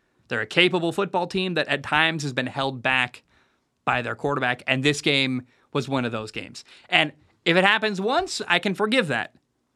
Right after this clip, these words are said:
But it's happened a couple times where you're like, "Oh, Desmond Ridder, he's not doing enough. He's not playing well enough," and they're asking more of him. And the more Atlanta asks of Desmond Ridder,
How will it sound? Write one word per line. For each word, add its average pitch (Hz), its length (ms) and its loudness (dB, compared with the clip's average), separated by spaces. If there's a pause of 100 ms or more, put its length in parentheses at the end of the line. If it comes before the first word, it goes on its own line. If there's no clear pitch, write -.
(600)
But 143 200 -2
it's 165 100 -4
happened 156 220 4
a 139 40 0
couple 151 220 0
times 117 320 -6
where 131 100 -6
you're 120 100 -4
like, 117 180 -8
"Oh, - 280 -12 (160)
Desmond 135 360 -2
Ridder, 143 440 -2 (840)
he's 110 280 -16
not 143 380 4
doing 185 240 2
enough. 240 400 0
He's 131 180 -8
not 147 200 -4
playing 190 280 0
well 240 200 4
enough," 202 240 0
and 170 80 0
they're 151 100 2
asking 202 380 0
more 214 260 0
of 151 80 -6
him. 156 300 -4 (680)
And 165 220 2
the 160 60 2
more 196 240 4
Atlanta 180 280 2
asks 165 440 2
of 151 100 0
Desmond 156 380 0
Ridder, 160 340 0